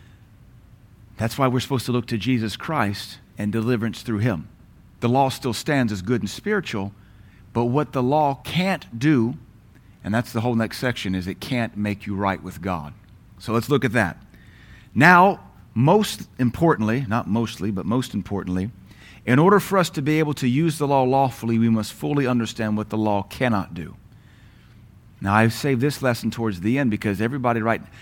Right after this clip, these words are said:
now in the whole hyper grace message, everything's hyper grace, hyper grace, hyper grace. You don't ever have to repent anymore. Y'all are lying.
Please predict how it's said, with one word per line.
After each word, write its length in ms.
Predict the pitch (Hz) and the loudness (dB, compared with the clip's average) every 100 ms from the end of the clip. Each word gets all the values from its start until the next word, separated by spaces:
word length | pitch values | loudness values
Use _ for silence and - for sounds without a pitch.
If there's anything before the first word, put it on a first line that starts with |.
| - | -12
now 280 | - 123 127 | -2 2 2
in 100 | 110 | 2
the 60 | 110 | 0
whole 180 | 123 107 | 0 0
hyper 320 | 131 117 101 | 0 0 -2
grace 360 | 101 143 160 | -2 -2 -2
message, 320 | 107 95 90 95 | -2 -4 -4 -2
everything's 300 | 135 123 107 | 0 0 0
hyper 300 | 117 117 107 | -2 -2 -4
grace, 240 | 120 117 | -2 -2
hyper 240 | 117 - | -4 -6
grace, 180 | 104 113 | -4 -4
hyper 180 | 113 104 | -4 -4
grace. 200 | 107 95 | -4 -2
You 80 | 117 | -2
don't 140 | 139 | 0
ever 120 | 131 | 2
have 160 | 120 139 | 2 0
to 80 | 131 | -2
repent 280 | 131 151 143 | -4 -2 0
anymore. 360 | 113 98 87 - - - - | 0 0 -2 -6 -14 -20 -16
Y'all 160 | - 78 | -4 0
are 140 | 110 | 0
lying. 540 | 82 95 113 90 - | 0 0 2 0 -2